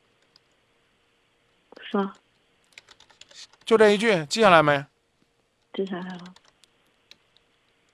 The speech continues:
Speaker 2: 你重复一下。
Speaker 1: 孩子是纽带，不是胶带。
Speaker 2: 嗯，生孩子要能够留住一个男人的心，这世界上凡是有孩子的家庭都不会离婚了。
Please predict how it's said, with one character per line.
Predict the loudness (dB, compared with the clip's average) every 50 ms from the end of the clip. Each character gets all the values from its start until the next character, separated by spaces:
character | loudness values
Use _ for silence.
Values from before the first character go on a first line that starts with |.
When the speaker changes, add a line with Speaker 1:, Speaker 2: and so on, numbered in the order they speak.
| _ _ _ _ _ _ _ _ _ _ _ _ _ _ _ _ _ _ _ _ _ _ _ _ _ _ _ _ _ _ _ _ _ _
Speaker 2:
你 | -18 -14 -12 -10 -10
重 | -8 -4 -4 -2 0
复 | 0
一 | 2 2 4
下。 | 2 2 2 0 -6 _ _ _ _ _ _ -20 -20 -18 -18 -16 -16 -16 -16 -16 -18 -20 -20 -20 -20 -20 -20 -20 -20 -20 _ _ _ _ _ -20 -16 -12
Speaker 1:
孩 | -10 -8 -8
子 | -6 -8 -6
是 | -6 -8
纽 | -8 -6 -8 -8 -8
带， | -8 -8 -8 -8 -12 _ _
不 | -18 -16 -16
是 | -16 -16 -16
胶 | -14 -12 -12 -10
带。 | -10 -10 -12 -12 -14 _ _ _ _ -16
Speaker 2:
嗯， | -14 -14 -14 -14 -18 _ _ _ _ _ _ _ _ _ _
生 | -10 -6 -4 -4 -4
孩 | -2 -2 0 0
子 | 0 0 0 -2 -4 -2
要 | 2 4 4
能 | 4 2 0
够 | 0 0 0
留 | 0 0 -2
住 | -2 -2
一 | -4 -2
个 | -4
男 | -2 -2 -2 -2
人 | -2
的 | -4 -4
心， | -6 -4 -6 -6 -8 -8 _ -4
这 | -4 -4
世 | -2 -2 -2 0
界 | 0 0
上 | 2 0 0
凡 | 0 0 0
是 | 0 0
有 | 0 -2
孩 | -4 -4 -4 -6
子 | -6 -4
的 | 0
家 | 2 2 2
庭 | 2 0 -6 -12 -14 -20 -20 -12 _ -4
都 | -4
不 | -2 -2 0
会 | 0 0
离 | -2 -2 -2
婚 | 0 0 0 -2
了。 | -2